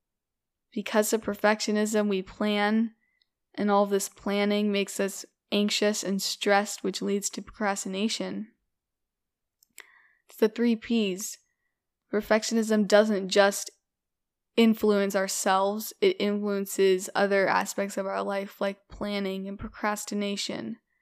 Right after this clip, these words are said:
And it influences other people around us, because it's hard to be around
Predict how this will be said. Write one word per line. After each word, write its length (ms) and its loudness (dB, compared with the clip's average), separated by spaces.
And 560 6
it 200 4
influences 640 6
other 280 8
people 540 2
around 480 6
us, 460 -2
because 600 8
it's 200 6
hard 460 8
to 100 0
be 180 6
around 680 4